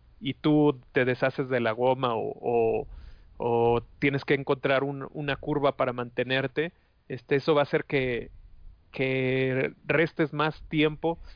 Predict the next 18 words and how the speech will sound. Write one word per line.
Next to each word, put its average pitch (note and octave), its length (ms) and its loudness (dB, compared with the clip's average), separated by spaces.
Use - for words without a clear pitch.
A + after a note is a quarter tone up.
del B2 240 -2
que C3 200 2
virtualmente C#3+ 800 0
tú C#3+ 140 -4
estarías C3 380 -2
perdiendo B2 560 -4
en, A2+ 340 -6
en, A#2 640 -2
en B2 160 -2
una C3+ 200 0
salida B2 540 2
o A2+ 140 -2
en, A2 240 -14
o C3+ 100 -2
en A#2+ 80 -2
la A#2 80 0
escapatoria, B2+ 680 -2
¿no? E3 160 -4